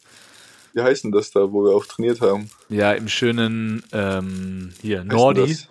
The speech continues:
Speaker 2: Nordi.
Speaker 1: Nordi, genau.
Speaker 2: Im schönen Nordi. Ähm, da darfst du dich dann schön von Klaus Perwas,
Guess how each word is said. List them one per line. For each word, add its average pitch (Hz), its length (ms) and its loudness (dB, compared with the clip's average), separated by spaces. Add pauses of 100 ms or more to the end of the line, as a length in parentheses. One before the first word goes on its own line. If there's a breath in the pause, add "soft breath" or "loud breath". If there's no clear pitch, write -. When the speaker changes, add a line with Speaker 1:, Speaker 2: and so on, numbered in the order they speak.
(140)
Speaker 2:
Nordi. 117 400 2
Speaker 1:
Nordi, 104 260 4
genau. 101 380 -2 (120)
Speaker 2:
Im 104 140 -8
schönen 117 260 -2
Nordi. 120 460 0 (840 loud breath)
Ähm, 107 480 2
da 110 120 2
darfst 113 260 2
du 123 40 -10
dich 117 200 -6
dann 113 100 -6
schön 131 280 0
von 120 200 -4
Klaus 120 320 2
Perwas, 127 640 2